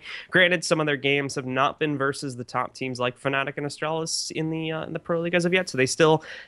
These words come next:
have yet to be tested where they can probably rack up a few more losses, but that's probably the more surprising one right now, is that we see nip floating so high, where in previous seasons they've, uh, they've done, they've done quite poorly in keeping their top four position here in the, in the Pro League.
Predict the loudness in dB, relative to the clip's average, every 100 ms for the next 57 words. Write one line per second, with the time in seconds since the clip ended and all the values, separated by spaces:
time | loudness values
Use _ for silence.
0 | 0 2 2 0 -4 -4 -2 -2 -2 -2
1 | -2 -2 -6 -8 -6 -2 0 -2 -4 -12
2 | -8 -6 -4 -6 -8 -8 -12 -8 -10 -6
3 | -4 -2 -2 0 0 0 -4 -8 -2 0
4 | 0 -4 -6 -6 -6 -6 -6 -6 -8 -6
5 | -4 -4 -4 _ -2 0 -2 -6 -4 -2
6 | -2 -2 -2 -4 -12 -20 _ -4 4 4
7 | 6 2 2 2 2 2 -2 -2 -2 0
8 | 0 2 0 2 2 2 0 2 0 0
9 | -4 -2 0 2 0 -2 -8 _ _ -6
10 | -4 0 2 0 0 -4 0 0 0 -4
11 | -4 -4 -6 -12 _ -2 -2 -2 -4 -4
12 | -6 -2 0 0 -2 -8